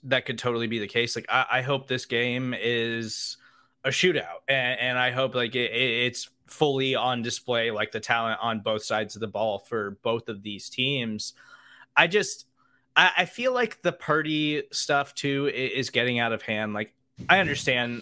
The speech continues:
like, circumstantially, he is playing incredible, and you've gotten way more than you ever could have hoped out of a seventh round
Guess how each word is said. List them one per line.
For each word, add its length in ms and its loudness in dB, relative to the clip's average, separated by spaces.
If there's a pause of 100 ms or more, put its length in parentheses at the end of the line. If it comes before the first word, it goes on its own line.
(120)
like, 140 0
circumstantially, 1000 -2 (360)
he 220 4
is 120 4
playing 640 0
incredible, 880 0
and 300 2
you've 280 0
gotten 540 0 (320)
way 420 4
more 380 2
than 160 -4
you 100 2
ever 240 2
could 160 0
have 100 0
hoped 280 0
out 220 0
of 380 -2
a 440 0
seventh 440 -2
round 400 0